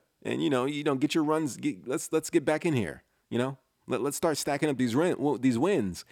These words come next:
And I honestly think Clay Guida was like, "Uh-uh, my brother, not, not, not on me." And he showed us again, he submitted a submitter. Imagine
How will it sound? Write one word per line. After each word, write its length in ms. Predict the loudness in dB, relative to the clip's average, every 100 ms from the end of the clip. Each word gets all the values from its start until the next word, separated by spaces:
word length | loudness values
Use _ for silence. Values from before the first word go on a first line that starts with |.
| -20 -20 _
And 140 | -2 -2
I 40 |
honestly 340 | 0 -4 -4 -2
think 320 | 0 -2 -4 _
Clay 220 | -2 0
Guida 360 | 2 2 4 4
was 180 | 2 0
like, 380 | 0 0 -4 -12 _ _ _ _ _ _ -4
"Uh-uh, 300 | -2 0 0
my 140 | -2
brother, 380 | -2 -2 -2 -6 -10
not, 200 | -6 -6
not, 300 | -2 -2 -2
not 160 | -2 0
on 140 | 0
me." 300 | 0 -2 -4 -12 _ _ _ 0
And 120 | 0
he 60 |
showed 240 | 2 2 0
us 100 | -2
again, 360 | -4 -2 0
he 100 | 0
submitted 640 | -2 -2 -2 0 2 2 -2 _ _ _ _ _ -2
a 40 |
submitter. 460 | 2 4 4 2 -2 -10 _ _ _ -6
Imagine 640 | -4 -4 -2 -2 -2